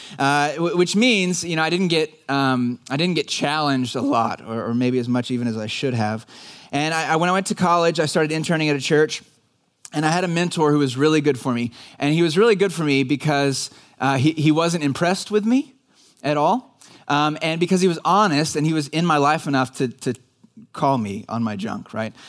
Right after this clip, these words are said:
And so I remember s-, distinctly sitting in his office one day, and we were talking about school stuff, and,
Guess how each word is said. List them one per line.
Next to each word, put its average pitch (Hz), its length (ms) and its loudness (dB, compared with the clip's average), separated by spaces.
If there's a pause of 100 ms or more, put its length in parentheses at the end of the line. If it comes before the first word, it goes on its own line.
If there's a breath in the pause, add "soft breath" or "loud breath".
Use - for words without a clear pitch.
(140 loud breath)
And 139 160 -2
so 156 120 2
I 151 80 2
remember 165 560 2
s-, 147 140 -10
distinctly 143 540 -2
sitting 139 240 -2
in 139 40 0
his 127 100 -2
office 131 340 -2
one 123 160 -2
day, 120 200 -2
and 127 160 -8
we 113 100 -6
were 120 80 -4
talking 123 240 -4
about 110 120 -6
school 120 240 -10
stuff, 123 380 -6
and, 117 160 -8